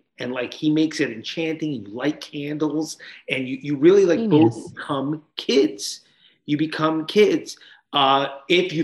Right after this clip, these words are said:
Speaker 1: feel comfortable, you can go to the movies again. And, and, you know, there's something magical about getting popcorn and candy and soda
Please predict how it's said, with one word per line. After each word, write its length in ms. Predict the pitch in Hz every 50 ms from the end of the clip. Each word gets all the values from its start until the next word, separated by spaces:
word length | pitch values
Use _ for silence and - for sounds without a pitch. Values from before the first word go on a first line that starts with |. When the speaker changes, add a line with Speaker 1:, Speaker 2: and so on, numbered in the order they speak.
| 156
Speaker 1:
feel 200 | 156 151 151 147
comfortable, 840 | 151 - - - 139 143 143 - 185 170 185 196 208 381 - - - _ _ _
you 140 | _ - -
can 180 | - - 131 123
go 300 | 127 127 120 117 117 113
to 160 | - - 131
the 80 | 131
movies 580 | 127 131 135 143 160 190 208 190 185 160 - -
again. 440 | 117 95 - 101 92 87 85 90 98
And, 160 | 98 101 113 -
and, 220 | 131 127 127 127
you 80 | 147 139
know, 40 | 135
there's 140 | 147 147
something 340 | - - 156 156 180 175 160
magical 520 | 156 147 147 156 156 143 151 - 147 139 127
about 340 | 113 131 127 123 117 107
getting 260 | - 135 127 120 117 117
popcorn 640 | - - 131 127 - - - - 127 127 123 120 117 -
and 100 | 113 101
candy 560 | - - 127 123 123 120 107 117 113 113 113 - - - - - _ _
and 200 | - 131 117 104 101
soda 640 | - - 147 139 123 117 120 117 117 113 110 110